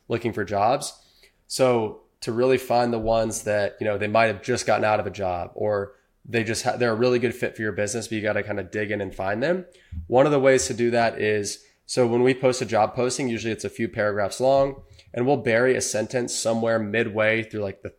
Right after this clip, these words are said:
second or third paragraph, just random sentence. And it says, "If you've read this far in the job posting, please include the word banana in the subject line of your reply."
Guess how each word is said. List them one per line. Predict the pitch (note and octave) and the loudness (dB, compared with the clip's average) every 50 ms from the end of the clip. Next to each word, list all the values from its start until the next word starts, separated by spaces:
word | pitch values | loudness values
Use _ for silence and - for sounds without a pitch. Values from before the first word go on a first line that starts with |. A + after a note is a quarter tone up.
| _ _ - | _ _ -14
second | - - - A2+ A2 - A#2 | -8 -2 -2 -2 0 0 -2
or | A2 | -4
third | - G#2+ G#2+ G2+ - | -2 -2 -4 -4 -2
paragraph, | - G#2 A#2 B2 A#2+ C3+ C#3 C#3+ D3 - - _ _ _ _ _ _ - - | -2 -2 -2 0 0 0 0 0 -2 -6 -10 _ _ _ _ _ _ -12 -8
just | G#2+ A2+ G#2 - - | -6 -6 -6 -6 -6
random | A2 A2+ A#2 B2 C#3 D3 D3 | -2 2 4 4 4 2 0
sentence. | C3 - - B2+ B2+ C3 C3 C3 - - | -2 0 0 2 2 2 2 0 -2 -4
And | A2+ A2 | -2 -2
it | G#2+ - - | -2 -4 -4
says, | - - A2+ A2 A2 G#2+ G2 - - _ _ _ _ _ - | -4 0 0 2 2 0 -2 -6 -10 _ _ _ _ _ -8
"If | A#2 A2 | -6 -2
you've | B2+ B2 - A2+ | -2 -2 0 2
read | B2 B2+ C3+ B2 | 4 4 4 4
this | C3+ C3+ - - | 2 -2 -2 0
far | - A2+ A#2 A#2+ B2+ A#2+ | 2 2 4 4 4 2
in | - A2 A2+ A2 | 0 0 -2 -2
the | G#2 | -2
job | F#2 B2 B2 C3 B2+ | 0 2 2 2 2
posting, | - C#3 C3+ C3 - C3 A#2+ | 2 -2 -2 0 -2 -4 -4
please | - - B2+ B2 A#2 | -2 2 2 2 2
include | A#2 A2+ - - A#2+ A#2 G2+ | 0 -4 -2 0 0 0 0
the | G#2+ | 0
word | G#2+ A2 G#2 G#2+ | -4 -4 -4 -2
banana | A2 G2+ G2+ G#2 G#2+ G#2+ G#2+ G#2 G2+ | -4 -2 -2 0 0 0 0 0 0
in | - G2 | 0 -2
the | G2 F#2+ | -4 -6
subject | - - - F#2+ F#2 G2 F#2+ - | -6 -6 -6 -6 -6 -6 -8 -6
line | F#2+ G2 F#2+ | -6 -4 -4
of | F#2 | -4
your | F#2 F#2 | -6 -6
reply." | F2+ F2 _ - F2 D#2 - - | -8 -10 _ -6 -6 -6 -6 -8